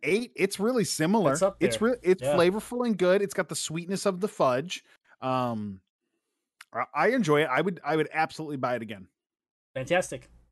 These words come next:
Speaker 2: There you have it. Mini, mini beer review at, at the tail end by Butterboy.
Speaker 1: Mm.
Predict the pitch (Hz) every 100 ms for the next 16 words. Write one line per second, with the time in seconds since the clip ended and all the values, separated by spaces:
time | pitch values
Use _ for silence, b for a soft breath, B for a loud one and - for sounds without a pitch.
0 | _ _ 156 175 170 185 156 - - -
1 | _ _ _ _ - 147 170 185 175 185
2 | 160 185 175 160 151 151 143 135 147 -
3 | - 165 156 151 139 135 135 143 131 123
4 | 135 156 127